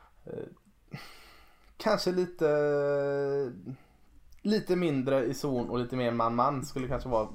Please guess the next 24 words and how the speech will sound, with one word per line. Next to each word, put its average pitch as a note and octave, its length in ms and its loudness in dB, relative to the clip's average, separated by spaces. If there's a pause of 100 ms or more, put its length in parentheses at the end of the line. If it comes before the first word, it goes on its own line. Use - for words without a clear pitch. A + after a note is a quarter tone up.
(100)
framtida G#2+ 440 0
melodin G#2+ 400 -2
för A#2 140 2
honom. G2 200 4 (760)
Spelar C3+ 260 0
väldigt C#3 240 4
fysiskt A2 520 -4
och, G2 160 -2
och A#2 60 -2
bra, A#2 520 6 (100)
eh, G#2+ 640 4 (640)
kroppskontroll C#3+ 1040 -4
in B2 100 0
i G#2+ 60 -2
tacklingarna G2+ 600 -4
som, - 200 -8
som - 200 -8
är F#2 500 -8
en - 300 -12 (100)
underskattad G#2 720 -6
egenskap G2+ 520 -6
tycker G#2+ 200 -6
jag. G2 140 -2 (560)
Eh, G2 300 -8